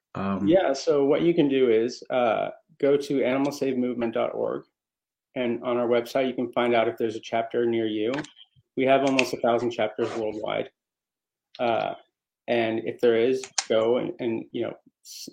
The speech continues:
Speaker 2: go to their website, go to their Facebook page or Instagram page, see what they do, contact them. And I, I've,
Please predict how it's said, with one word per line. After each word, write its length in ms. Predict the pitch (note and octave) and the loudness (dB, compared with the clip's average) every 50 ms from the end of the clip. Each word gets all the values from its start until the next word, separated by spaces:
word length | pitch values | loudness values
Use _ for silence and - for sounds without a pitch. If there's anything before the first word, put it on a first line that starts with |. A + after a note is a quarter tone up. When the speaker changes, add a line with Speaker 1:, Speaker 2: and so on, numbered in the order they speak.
| - _ _ _ - | -20 _ _ _ 4
Speaker 2:
go 120 | - B2 B2 | 4 6 6
to 40 | C3 | 8
their 120 | C3 B2+ | 6 6
website, 460 | B2+ B2 A#2+ A#2+ - - B2+ A#2+ A#2+ | 6 4 4 2 2 2 2 2 4
go 140 | A#2+ B2 A#2+ | 6 4 4
to 80 | B2 A#2+ | 4 4
their 160 | A#2+ - B2 | 2 0 0
Facebook 240 | A#2 A#2+ - A#2 - - | 0 0 -4 -8 0 0
page 200 | A#2+ A#2+ A#2 A#2+ | 2 2 2 0
or 60 | A#2+ | 0
Instagram 420 | A#2 A#2 A#2 - B2+ B2 A#2+ A#2+ | -2 -2 -2 -2 -4 -4 -4 0
page, 220 | - A2+ A#2 A#2 - | 0 0 0 0 -2
see 160 | - - A#2+ | -6 -4 -4
what 140 | A#2+ B2+ - | -4 -2 0
they 120 | C3 A#2+ | -2 0
do, 360 | A#2 A2+ A2 A2+ B2 C3 - - _ _ _ _ _ _ _ _ _ - | 2 2 2 2 0 -2 -4 -10 _ _ _ _ _ _ _ _ _ -4
contact 440 | B2 B2 A#2+ A#2 B2 B2 A#2+ A#2 | 0 0 0 2 0 0 -2 0
them. 320 | - A#2 A2+ A#2+ C3+ C#3+ - _ _ _ _ _ _ _ _ _ _ _ - | -2 -2 -2 -2 -4 -6 -10 _ _ _ _ _ _ _ _ _ _ _ -2
And 280 | D3 C#3+ D3 C#3+ C#3 C#3+ | 2 4 4 4 4 4
I, 220 | - C#3+ E3 F3 F3 - - - _ _ _ _ - - _ _ - - - - - _ _ _ _ _ _ _ _ _ _ _ _ - - _ | 6 8 8 8 6 2 -6 -14 _ _ _ _ -20 -20 _ _ -20 -20 -20 -20 -20 _ _ _ _ _ _ _ _ _ _ _ _ -20 -6 _
I've, 180 | - D#3 D3 | 2 2 2